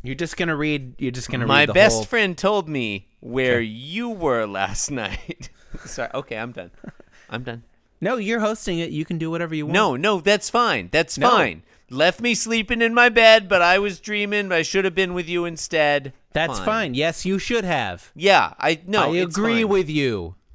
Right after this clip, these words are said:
Speaker 2: So he's thinking first
Speaker 1: I
Speaker 2: you have to
Speaker 1: agree
Speaker 2: get its
Speaker 1: with you.
Speaker 2: attention. We are in complete agreement.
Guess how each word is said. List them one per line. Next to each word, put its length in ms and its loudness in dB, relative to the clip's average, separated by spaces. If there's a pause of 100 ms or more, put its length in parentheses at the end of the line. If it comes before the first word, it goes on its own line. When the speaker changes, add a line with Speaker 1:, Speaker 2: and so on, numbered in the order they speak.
(200)
Speaker 2:
So 180 -12
he's 280 -12
thinking 440 -12 (160)
first 240 -6
Speaker 1:
I 160 0
Speaker 2:
you 120 -2
have 260 -2
to 100 -6
Speaker 1:
agree 220 -2
Speaker 2:
get 140 0
its 80 0
Speaker 1:
with 280 -2
you. 160 -2
Speaker 2:
attention. 220 -8 (280)
We 300 2
are 160 8
in 220 2
complete 540 0
agreement. 1040 2